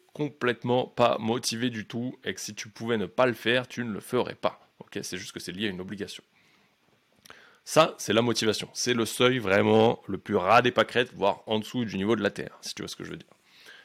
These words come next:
L'extrinsèque, que je vais parler des fois d'externe dans d'autres podcasts, c'est, euh, quand intervient, euh,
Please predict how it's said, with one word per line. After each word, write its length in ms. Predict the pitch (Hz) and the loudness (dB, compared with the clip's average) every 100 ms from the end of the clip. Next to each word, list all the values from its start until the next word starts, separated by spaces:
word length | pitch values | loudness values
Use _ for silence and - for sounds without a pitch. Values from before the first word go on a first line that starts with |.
| _ _ _ - | _ _ _ -2
L'extrinsèque, 760 | 120 - - 127 131 170 - _ - | 0 2 2 2 2 0 -4 _ -14
que 100 | 90 | -10
je 100 | 92 | -6
vais 60 | |
parler 340 | - 92 104 107 | -2 -2 -2 -4
des 100 | 90 | -4
fois 340 | 107 104 - | -2 -2 -2
d'externe 760 | 98 92 104 - 120 180 139 87 | -10 -8 -6 -2 2 2 0 -8
dans 160 | 87 90 | -10 -12
d'autres 160 | 85 - | -12 -12
podcasts, 440 | 90 104 147 - _ - - - _ | -8 -6 -6 -10 _ -20 -20 -20 _
c'est, 480 | - - 135 151 175 | -10 -6 0 0 0
euh, 160 | 104 98 | -2 -2
quand 240 | - 127 | -2 -2
intervient, 680 | 123 117 120 110 127 135 143 - - 98 | -2 -2 -4 -4 -6 -6 -8 -10 -8 -4
euh, 480 | 90 87 87 - | -2 -4 -8 -12